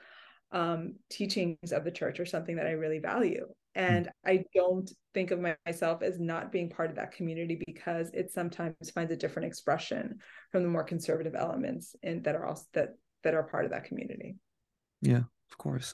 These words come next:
Speaker 2: I want to resituate once again and, um, talk about Miami specifically.
Speaker 1: Mm-hmm.
Speaker 2: In light of what we just talked about, I don't want to play into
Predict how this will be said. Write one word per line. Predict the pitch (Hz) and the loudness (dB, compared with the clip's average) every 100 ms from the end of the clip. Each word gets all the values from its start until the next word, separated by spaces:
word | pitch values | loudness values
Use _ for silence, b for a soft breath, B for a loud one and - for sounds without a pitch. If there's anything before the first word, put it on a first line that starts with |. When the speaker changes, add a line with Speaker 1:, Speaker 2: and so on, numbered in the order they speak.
| - | 4
Speaker 2:
I | 135 | 6
want | 160 185 | 8 8
to | |
resituate | 185 147 135 127 123 131 120 | 8 8 6 6 6 8 6
once | 110 113 - | 6 4 4
again | 107 107 101 107 120 _ | 2 4 4 0 -6 _
and, | 113 110 104 | 0 2 4
um, | 104 104 107 101 | 2 2 2 0
talk | - 127 | 2 4
about | 123 120 | 6 8
Miami | 110 107 104 | 8 8 6
specifically. | - 95 104 - - 131 - _ _ _ _ _ - | 4 0 -2 -2 -6 -8 -10 _ _ _ _ _ -8
Speaker 1:
Mm-hmm. | 214 190 190 _ 123 | -4 -4 -6 _ 2
Speaker 2:
In | 120 | 6
light | 123 127 | 8 8
of | 123 | 8
what | 110 | 8
we | 113 | 8
just | 113 - | 6 2
talked | 104 - | -2 0
about, | - 95 82 - | 0 2 0 0
I | - 113 | 4 6
don't | 143 | 8
want | 151 139 | 6 6
to | |
play | 123 - 117 117 | 2 2 6 8
into | 117 113 107 101 110 107 107 107 | 6 6 2 2 4 6 6 4